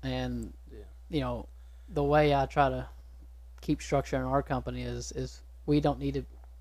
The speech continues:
Speaker 1: we gotta always stay ahead of the little guys. You know, we were the little guys, and we learned to get through that and fought to get through that. And, you know,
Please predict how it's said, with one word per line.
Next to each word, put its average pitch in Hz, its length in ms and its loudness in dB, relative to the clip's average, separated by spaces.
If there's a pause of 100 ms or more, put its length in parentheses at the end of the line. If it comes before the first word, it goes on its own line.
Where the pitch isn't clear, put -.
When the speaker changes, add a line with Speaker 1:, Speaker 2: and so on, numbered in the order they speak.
(680)
Speaker 1:
we 139 60 -6
gotta 160 240 8
always 151 300 8
stay 143 180 6
ahead 143 240 6
of 131 80 4
the 131 80 -2
little 127 220 2
guys. 113 420 -6
You 139 80 -2
know, 127 120 -2
we 139 140 2
were 143 240 8
the 135 100 -2
little 131 180 0
guys, 127 340 -4
and 127 180 -6
we 131 120 -4
learned 131 280 0
to 127 60 -8
get 131 240 -8
through 147 140 6
that 135 180 4
and 127 140 -10
fought - 260 4
to 139 60 -4
get 135 200 -2
through 131 180 0
that. 127 260 -4
And, 120 480 -10
you 131 100 -8
know, 123 220 -4